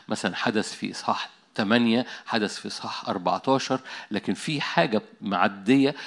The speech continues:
من محاور القوة معدية في الكنيسة، لأن الكنيسة دايمًا غالبة، الملكوت دايمًا غالب،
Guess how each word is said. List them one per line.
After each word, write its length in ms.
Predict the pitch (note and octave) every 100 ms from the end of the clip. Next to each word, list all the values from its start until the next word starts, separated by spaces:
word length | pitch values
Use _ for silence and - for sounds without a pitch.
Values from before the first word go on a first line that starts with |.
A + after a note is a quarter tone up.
| - -
من 160 | G#2
محاور 640 | G2 - - D3 A#2+ G#2+ -
القوة 600 | G2+ - D3 A#2+ F#2+ A2 - -
معدية 880 | G2 F#2+ F#2 E2+ G2+ G2 B2+ C#3 F#2
في 120 | -
الكنيسة، 580 | F#2+ - G2+ B2 - F#2+
لأن 160 | F#2+
الكنيسة 460 | F#2 - A2+ C3+ A#2+
دايمًا 460 | B2+ E3 C3+ A2
غالبة، 380 | F#2 A2+ A2 A#2 - - - - -
الملكوت 540 | F2+ F2 F2 F2 C#3 B2
دايمًا 460 | G#2 C3 A#2+ G2+
غالب، 400 | F2+ G#2 G#2 F#2+